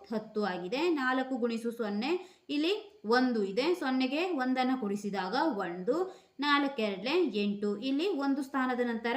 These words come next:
ಒಂದು ಬಿಂದು ಇದೆ. ಒಂದು ಸೊನ್ನೆಯ ನಂತರ ಒಂದು ಬಿಂದುವನ್ನ ಇಟ್ಟಿದ್ದೇವೆ. ಎಂಟುನೂರ ಹತ್ತು ಬಿಂದು ಸೊನ್ನೆ ಎಂದರೆ ಎಂಟುನೂರ ಹತ್ತು ರೂಪಾಯಿಗಳು ಪಾಲಿಶ್ ಮಾಡಲು ಆಗುವ ಖರ್ಚು ಆಗಿದೆ.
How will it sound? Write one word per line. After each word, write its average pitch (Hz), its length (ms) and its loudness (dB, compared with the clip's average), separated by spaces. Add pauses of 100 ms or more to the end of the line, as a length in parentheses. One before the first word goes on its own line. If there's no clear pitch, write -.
ಒಂದು 220 360 0
ಬಿಂದು 185 320 -4
ಇದೆ. 302 460 -4
ಒಂದು 254 300 0
ಸೊನ್ನೆಯ 214 380 0
ನಂತರ 202 320 -2
ಒಂದು 196 460 -6
ಬಿಂದುವನ್ನ 196 540 -2
ಇಟ್ಟಿದ್ದೇವೆ. 180 1040 -6
ಎಂಟುನೂರ 285 580 2
ಹತ್ತು 233 320 -2
ಬಿಂದು 208 400 -2
ಸೊನ್ನೆ 220 360 0
ಎಂದರೆ 202 420 -2
ಎಂಟುನೂರ 254 680 0 (200)
ಹತ್ತು 285 520 -2
ರೂಪಾಯಿಗಳು 202 1160 -2
ಪಾಲಿಶ್ 294 420 4
ಮಾಡಲು 240 500 2
ಆಗುವ 196 480 -2 (220)
ಖರ್ಚು 208 420 -6
ಆಗಿದೆ. 180 680 -2